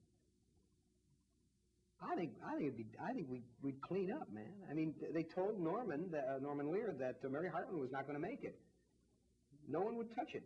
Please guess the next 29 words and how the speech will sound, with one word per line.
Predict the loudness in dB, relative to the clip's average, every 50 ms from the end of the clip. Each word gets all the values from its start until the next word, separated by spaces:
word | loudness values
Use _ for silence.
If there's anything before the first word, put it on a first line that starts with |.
| -8 -8
The | -6
networks | -6 -6 -4 -4 -4 0 0
wouldn't | 0 0 2
go | 2 2 2
near | 2 0 0 -2
it. | -4 -4 -6
<laughs> | -6
Oh, | -4 -4 -2 0
are | 0 0
they | 0 0
eating | 0 0 0 0 0
their | -2 -2
hearts | -2 -2 -2 -2 -2
out | -2 -2 0 -2
now? | -2 -4 -6 -6 -4 -4
Don't | -4 -2
they | 0 0
wish | 0 0 -2 -2 -2
they | -4 -2 -2
had | 0 -2 -2 -2 -4
it? | -10 -14 -20 -20 _ _ _ _ _ -20 _ -20 -20 -20 -18 -10 -4
Um, | -2 0 2 2 4 4 2 2 0 -2 -6 -12 -16 -20 -20 _ _ _ _ _ _ _ _ _ _ _ _ _ _ _ _ _ -8 -6
people | -6 -6 -4 -6 -4 -4
picked | -2 0 0
up | 0 2 2
on | 0 0
Saturday | 2 2 2 2 4 2 2 2
Night | 2 2 2
Live | 2 0 0 0 -4